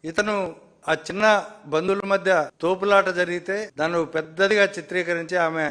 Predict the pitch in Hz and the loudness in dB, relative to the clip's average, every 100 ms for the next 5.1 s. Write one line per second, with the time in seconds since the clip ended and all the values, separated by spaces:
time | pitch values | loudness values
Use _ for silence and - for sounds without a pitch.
0 | 156 123 151 151 175 185 180 185 196 196 | -6 -2 -2 0 -2 0 0 0 -4 -10
1 | - - 151 160 151 151 185 175 185 185 | -12 -4 -2 -2 -4 -4 -2 2 2 0
2 | 185 160 175 175 175 175 185 - 147 156 | -2 -2 0 0 0 -4 -10 -6 -2 0
3 | 143 123 - _ _ - 156 - 214 196 | 0 -2 -10 _ _ -2 0 6 8 8
4 | - 185 175 175 156 165 160 160 156 180 | 4 -4 0 -2 -2 -2 -2 -2 -6 -6